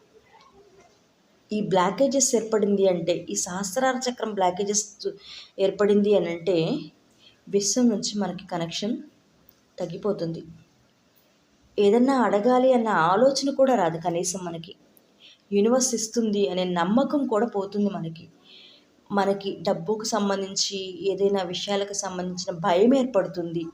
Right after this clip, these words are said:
ఎంత తపన పడ్డా కూడా మనం కనెక్ట్ అవ్వలేము, డిస్కనెక్ట్ అయిపోతాం. ఎందుకంటే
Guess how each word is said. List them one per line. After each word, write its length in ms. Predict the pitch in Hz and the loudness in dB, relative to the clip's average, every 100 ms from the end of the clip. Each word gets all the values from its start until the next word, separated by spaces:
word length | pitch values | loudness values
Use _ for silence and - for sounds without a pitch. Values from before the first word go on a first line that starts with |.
| _ _ - - - _ _ _ | _ _ -20 -20 -20 _ _ _
ఎంత 520 | - - - - 311 294 | -10 -10 -10 -4 -2 0
తపన 220 | 247 254 | 2 2
పడ్డా 340 | 285 269 233 254 | 4 2 4 2
కూడా 280 | 262 254 | 4 2
మనం 560 | 254 240 202 202 302 403 _ _ _ _ - | 4 2 2 2 0 -4 _ _ _ _ 0
కనెక్ట్ 340 | 262 320 - | 2 2 4
అవ్వలేము, 560 | 254 214 262 247 170 - 185 | 2 4 6 6 4 -4 -4
డిస్కనెక్ట్ 540 | 220 - 359 359 - | -4 0 0 0 2
అయిపోతాం. 480 | 214 185 170 175 170 | 2 2 0 -2 -4
ఎందుకంటే 720 | 202 262 330 302 247 277 349 | -2 0 0 2 2 2 -2